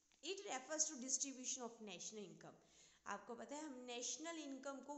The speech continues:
वाई से डिनोट करते हैं, किससे? वाई से। तो वाई मीन्स नेशनल इनकम इस तरह से डिस्ट्रीब्यूट करेंगे कि लॉन्ग रन जो हमारी है मार्जिनल प्रोडक्टिविटी वो इंक्रीज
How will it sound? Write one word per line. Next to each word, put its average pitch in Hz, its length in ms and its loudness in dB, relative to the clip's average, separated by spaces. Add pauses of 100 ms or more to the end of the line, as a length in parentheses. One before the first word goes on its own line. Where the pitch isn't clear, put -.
वाई 208 280 2
से 262 140 -4
डिनोट 202 400 -6
करते - 280 -10
हैं, 165 120 -12
किससे? 294 320 -4 (140)
वाई 170 240 -2 (100)
से। 180 80 -10 (480)
तो 370 80 2 (680)
वाई 233 320 4
मीन्स 247 280 -4
नेशनल 302 360 2
इनकम 311 300 -2 (260)
इस 403 140 -2 (160)
तरह 294 300 0
से 320 160 -4
डिस्ट्रीब्यूट 254 640 -2
करेंगे 202 480 -2 (280)
कि 277 100 0 (240)
लॉन्ग 277 300 2
रन 269 240 0
जो 269 140 -2
हमारी 226 460 -2
है 233 80 -2
मार्जिनल 208 600 -2
प्रोडक्टिविटी 208 640 -6 (100)
वो 202 140 -2
इंक्रीज 202 540 -4